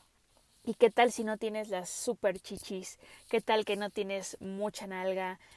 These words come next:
¿Qué tal, eh, que a lo mejor, pues como hablábamos, no tienes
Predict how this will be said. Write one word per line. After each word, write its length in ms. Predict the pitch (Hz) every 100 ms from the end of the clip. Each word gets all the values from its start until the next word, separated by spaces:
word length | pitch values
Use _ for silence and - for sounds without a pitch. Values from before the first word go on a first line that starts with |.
| -
¿Qué 140 | - 240
tal, 540 | - 233 240 240 240
eh, 960 | - 220 208 202 202 196 196 190 196 - _ - 233
que 240 | 240 214
a 60 | 202
lo 120 | 208
mejor, 640 | 208 202 233 226 226 233 233 - - - -
pues 240 | 220 214
como 240 | - 196 190
hablábamos, 480 | 196 202 202 185 196
no 100 | 196
tienes 340 | 226 208 202